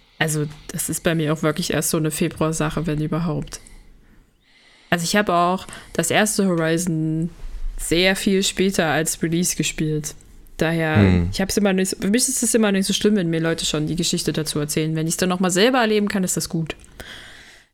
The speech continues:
Speaker 1: Ja. Ja. Dann soll ja vielleicht auch schon der zweite Breath of the Wild kommen. Irgendwie.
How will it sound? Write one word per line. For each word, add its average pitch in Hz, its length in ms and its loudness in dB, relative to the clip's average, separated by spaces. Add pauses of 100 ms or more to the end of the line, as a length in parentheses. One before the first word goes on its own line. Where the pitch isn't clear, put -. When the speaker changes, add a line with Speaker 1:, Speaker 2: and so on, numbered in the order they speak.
Speaker 1:
Ja. 151 260 0 (1120)
Ja. 202 260 0 (1500)
Dann 180 280 0
soll 226 180 2
ja 226 140 0
vielleicht 196 500 -2
auch 202 180 0
schon 208 460 0
der 202 140 -2
zweite 208 480 -2
Breath 190 220 -2
of 185 120 -6
the 220 80 -4
Wild 151 240 -4
kommen. 165 300 -6 (240)
Irgendwie. 170 500 -2